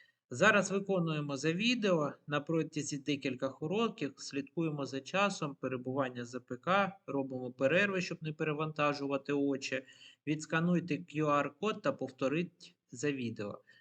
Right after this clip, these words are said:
Продемонструйте, коли закінчите цей проєкт, цей проєкт своєму другові або вчителю, та насолоджуйтесь грою. Можете спробувати позмагатися з друзями в цю гру. Також я вам раджу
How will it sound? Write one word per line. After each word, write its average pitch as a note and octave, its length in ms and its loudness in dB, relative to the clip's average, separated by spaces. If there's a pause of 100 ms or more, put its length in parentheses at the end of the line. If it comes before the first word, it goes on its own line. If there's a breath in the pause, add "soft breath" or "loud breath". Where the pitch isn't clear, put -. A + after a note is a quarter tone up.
(140 loud breath)
Продемонструйте, E3 960 2
коли C3 240 0
закінчите C3 600 -6
цей B2+ 220 -6
проєкт, B2 520 -4 (280)
цей B2+ 340 -6
проєкт B2 400 0
своєму B2 420 -2
другові F3+ 460 0
або A#2+ 200 0
вчителю, F3+ 680 -4 (300 loud breath)
та F3+ 320 6
насолоджуйтесь C3+ 920 -2
грою. A2 380 -4 (140)
Можете A#2+ 340 -8
спробувати D3 600 -2
позмагатися A#2+ 840 -2
з - 80 -10
друзями B2+ 440 -4
в A2+ 60 -10
цю B2 220 -4
гру. A2 260 -6 (960 loud breath)
Також E3+ 460 6
я F3 120 8
вам E3+ 180 0
раджу E3+ 320 2